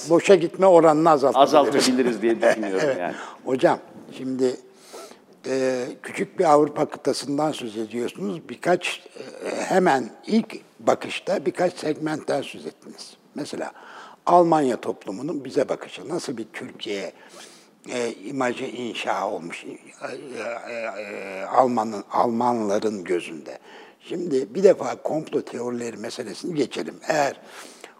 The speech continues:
Speaker 1: komplo teorileriyle hareket edecek olursak zaten baştan yenilgiyi kabul etmişiz demektir. Bu programı da kapatıp gidelim.
Speaker 2: Evet.
Speaker 1: <laughs> Yani
Speaker 2: Aynen öyle diyorum ben.
Speaker 1: o kadar basitse
Speaker 2: Evet.
Speaker 1: mesele.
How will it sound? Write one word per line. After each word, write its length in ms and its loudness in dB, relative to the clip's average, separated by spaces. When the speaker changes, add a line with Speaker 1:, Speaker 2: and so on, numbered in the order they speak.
Speaker 1:
komplo 480 -2
teorileriyle 680 0
hareket 480 -2
edecek 580 -8
olursak 580 -2
zaten 460 -2
baştan 340 -8
yenilgiyi 580 -8
kabul 300 -6
etmişiz 460 -6
demektir. 480 -8
Bu 60 -10
programı 520 -2
da 80 -4
kapatıp 440 -6
gidelim. 260 -4
Speaker 2:
Evet. 260 4
Speaker 1:
<laughs> 160 -16
Yani 200 6
Speaker 2:
Aynen 340 6
öyle 300 2
diyorum 260 4
ben. 60 4
Speaker 1:
o 100 10
kadar 360 12
basitse 640 6
Speaker 2:
Evet. 180 8
Speaker 1:
mesele. 360 0